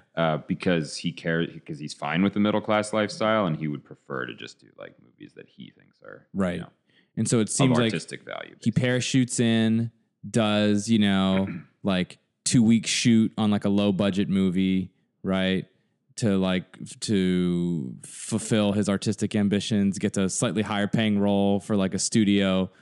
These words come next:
Speaker 2: horror flick or whatever, right? And just sort of ping pongs between those two things. And I sort of consider him to be a slightly more discerning, like, Nicolas Cage,
Speaker 1: <laughs>
Speaker 2: right? Like, Nicolas Cage will literally do anything,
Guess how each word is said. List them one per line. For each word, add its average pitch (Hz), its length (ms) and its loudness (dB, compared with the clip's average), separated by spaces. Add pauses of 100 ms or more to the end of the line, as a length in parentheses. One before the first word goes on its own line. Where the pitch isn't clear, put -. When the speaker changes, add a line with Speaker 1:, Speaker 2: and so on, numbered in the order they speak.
(140)
Speaker 2:
horror 104 300 2
flick 98 500 -2
or 104 100 0
whatever, 95 520 0 (220)
right? 156 140 2
And 143 120 2
just 139 140 0
sort 127 120 2
of - 80 -2
ping 104 200 0
pongs 98 260 -2
between 95 280 -2
those 87 180 0
two 90 220 -4
things. 90 320 -2 (260)
And 135 80 0
I 143 60 0
sort 180 140 2
of 156 60 -2
consider 135 340 0
him 120 220 2
to 110 60 2
be 104 420 2 (300)
a 113 80 -2
slightly 127 480 0
more 113 400 2
discerning, 107 920 2
like, 98 220 0
Nicolas 101 400 0
Cage, 82 600 -6 (140)
Speaker 1:
<laughs> - 420 -8
Speaker 2:
right? 101 440 2 (320)
Like, 117 140 2
Nicolas 143 300 2
Cage 117 400 0 (200)
will 117 180 4
literally 117 520 4
do 101 200 4
anything, 80 580 -4